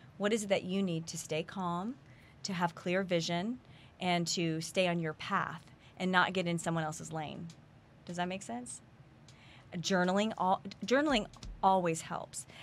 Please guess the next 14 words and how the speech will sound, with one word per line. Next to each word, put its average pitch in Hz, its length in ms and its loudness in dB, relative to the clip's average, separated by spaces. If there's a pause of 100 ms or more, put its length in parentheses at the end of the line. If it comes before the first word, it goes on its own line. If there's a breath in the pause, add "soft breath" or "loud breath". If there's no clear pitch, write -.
(160 loud breath)
And 240 100 0
so, 240 220 6
again, 233 400 4
I, 196 200 2
I 202 160 2
say 226 220 4
this 208 200 -2
a 196 60 2
lot, 202 340 4
but 190 140 2 (560)
having 220 580 4
time 220 560 2
to - 160 -4
yourself, 208 500 2